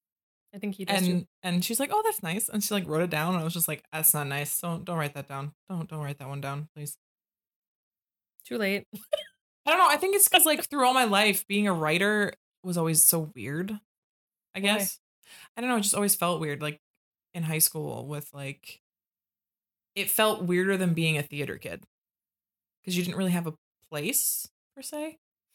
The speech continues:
Speaker 2: And it could have just been how I felt about myself, um, because I didn't really have much else to offer. I'm like, I guess I felt like everybody could write. So what's the point? Like, everybody
Speaker 1: Oh,
Speaker 2: can
Speaker 1: no.
Speaker 2: write.
Speaker 1: Yeah, but not well.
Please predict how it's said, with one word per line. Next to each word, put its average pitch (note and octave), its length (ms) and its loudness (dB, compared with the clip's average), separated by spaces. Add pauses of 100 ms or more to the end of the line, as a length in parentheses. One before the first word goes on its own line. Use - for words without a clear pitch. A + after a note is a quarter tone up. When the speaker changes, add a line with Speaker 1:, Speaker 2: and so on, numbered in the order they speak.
(260)
Speaker 2:
And F4 100 0
it F4+ 40 2
could G#4 100 6
have G4+ 100 6
just D#4 160 4
been B3 160 6
how G#3+ 260 6
I G3 100 6
felt F#3+ 240 2
about F#3 180 4
myself, E3+ 640 2 (920)
um, D3+ 280 -4
because E3+ 200 -2
I F3+ 40 2
didn't F3+ 160 0
really G3 140 4
have E3 160 0
much D#3+ 240 0
else F3 180 2
to D3+ 80 0
offer. F3+ 300 2
I'm G3+ 100 4
like, E3 200 -2 (340)
I D#3 140 0
guess G3 260 6
I F3+ 140 4
felt F#3+ 240 2
like F3+ 120 4
everybody F3 360 2
could F3 160 -2
write. C#3+ 380 -2 (100)
So F3 200 0
what's E3 280 0
the D#3+ 80 -8
point? E3 360 -4
Like, D#3 180 -6
everybody C#4 360 2
Speaker 1:
Oh, G#3 40 0
Speaker 2:
can F3+ 100 2
Speaker 1:
no. D3 100 0
Speaker 2:
write. G3 420 4
Speaker 1:
Yeah, A3 340 0
but F#3 200 -2
not G3 220 -6
well. F3 520 -8